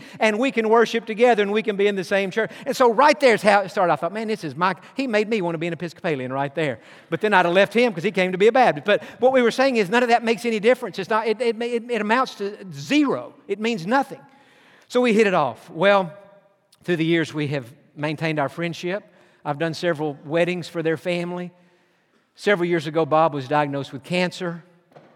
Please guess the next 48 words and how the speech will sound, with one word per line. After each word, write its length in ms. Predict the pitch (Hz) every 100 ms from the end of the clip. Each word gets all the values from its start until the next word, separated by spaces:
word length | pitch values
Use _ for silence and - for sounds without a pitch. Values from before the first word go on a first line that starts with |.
| _ _
He 100 | 143
was 160 | 139
treated 380 | - 202 196 180
for 100 | -
that 220 | 160 160
cancer. 420 | 160 180 170 - 160
In 140 | 151
the 80 | 143
treatment, 420 | - 190 165 170
he 80 | 147
developed 440 | 139 156 160 -
a 40 | 135
serious 480 | - 190 160 135
lung 400 | 147 151 175 180
problem. 600 | 170 180 170 170 175 165 160 _ _ _ _ -
Long 260 | 160 165
story 280 | - 165 156
short, 360 | - 185 165 151
just 180 | 147
a 20 | -
few 160 | 156
weeks 240 | 151 143 151
ago, 200 | 143 143
Bob 340 | 143 151 131
slipped 260 | - 151 156
out 120 | 143
of 60 |
his 120 | 135 131
body 320 | 147 139 135
and 80 | 127
he 80 |
went 160 | 127 131
to 60 | 123
be 120 | 127
with 120 | 120
the 60 | 123
Lord. 280 | 135 135
We 120 | 127 131
had 140 | 131
his 100 | 123
funeral 300 | - 143 123
here 160 | 120 120
at 60 |
First 220 | - 117
Baptist. 580 | - 131 120 120 - - _ _ _ _ _ _ _ _ _
What 440 | 170 208 233 - -
makes 320 | 190 220 -
this 380 | 208 190 -